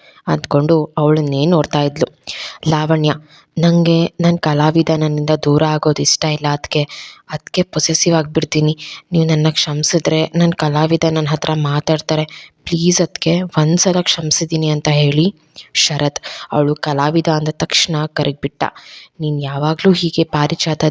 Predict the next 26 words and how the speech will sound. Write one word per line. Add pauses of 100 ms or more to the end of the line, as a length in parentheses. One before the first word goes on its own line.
(140)
ದುಡ್ಕಿ
ಏನಾದ್ರೂ
ಹೇಳೋದು, (280)
ಆಮೇಲೆ
ಪಶ್ಚಾತ್ತಾಪ (140)
ಮಾಡೋದು. (440)
ಏನ್
ಹೇಳಿ
ನೀನ್
ಅವಾಂತರಕ್ಕೆ?"
ಅಂತ
ನಗ್ತಾ, (420)
"ಅಕ್ಕ, (340)
ಹೋಗ್ಲಿ
ಬಿಡು,
ಅವಳೇ
ಕ್ಷಮಿಸಿ
ಅಂತ
ಬಂದಿದ್ದಾಳೆ, (120)
ಒಂದ್ಸಲ
ಕ್ಷಮಿಸ್ಬಿಡಿ" (200)
ಅಂದ. (640)
ರಾಧಾ (380)
ಅವಳನ್ನ
ನೋಡ್ತಾ, (220)
"ಶರತ್